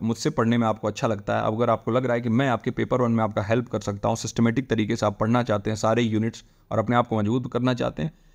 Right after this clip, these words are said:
तो आप एडमिशन ले सकते हैं इस बैच में। एट नाइंटी नाइन का ये बैच है। पेपर वन जो है आपको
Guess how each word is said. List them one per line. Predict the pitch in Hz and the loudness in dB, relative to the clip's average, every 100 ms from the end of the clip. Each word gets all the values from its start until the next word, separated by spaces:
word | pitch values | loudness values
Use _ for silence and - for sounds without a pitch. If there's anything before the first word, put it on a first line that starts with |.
| _ - | _ -2
तो | 113 | 2
आप | 104 107 | 2 2
एडमिशन | 104 101 113 | 0 2 0
ले | 110 | 0
सकते | 113 104 | 0 -4
हैं | 117 | -6
इस | - | -2
बैच | 107 107 - | 0 0 -2
में। | - - _ - | -8 -10 _ -2
एट | 143 135 | 0 2
नाइंटी | 117 110 | 0 0
नाइन | 107 107 | 0 0
का | 104 | 0
ये | 101 | 0
बैच | 101 120 - | 0 0 -2
है। | 147 - _ - | -10 -12 _ -2
पेपर | 113 139 | 2 2
वन | 117 110 | 2 2
जो | 104 | 0
है | 104 - | -2 -2
आपको | 104 101 127 | -4 -2 -4